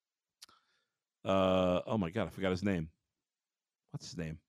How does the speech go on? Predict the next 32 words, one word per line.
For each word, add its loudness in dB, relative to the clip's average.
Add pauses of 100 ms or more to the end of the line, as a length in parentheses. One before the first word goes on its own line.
The -12
former -4
Jets -2
offensive -2
lineman. -16 (140)
Drawing -14
a -12
blank -14
on -16
his -20
name. -16 (1300)
That -2
doesn't -18
matter. -20 (2500)
All 12
the 10
guys 12
that 6
work 8
there. 10 (960)
Who 10
was 10
second 8
on 10
the 8
Browns 6
in -2
sacks 0
without 4
looking 0
it 0
up? -8